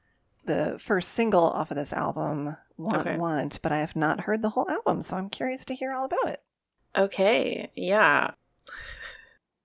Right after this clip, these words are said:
Speaker 2: My friend Erica got me into Maggie Rogers, and I was very excited for this album to drop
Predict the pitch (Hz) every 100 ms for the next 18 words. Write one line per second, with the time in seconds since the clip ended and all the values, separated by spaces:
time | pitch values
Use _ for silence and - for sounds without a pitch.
0 | - 196 196 190 196 226 240 160 160 170
1 | 175 170 156 147 143 147 - 151 143 135
2 | 180 196 - 143 160 135 - 156 214 240
3 | - 143 139 135 - 143 143 - 147 143
4 | - 143 139 147 139 160 - - 151 139
5 | 131 131 131 - _ _ _ _ 160 170
6 | 175 165 160 165 156 156 160 156 143 147
7 | 208 -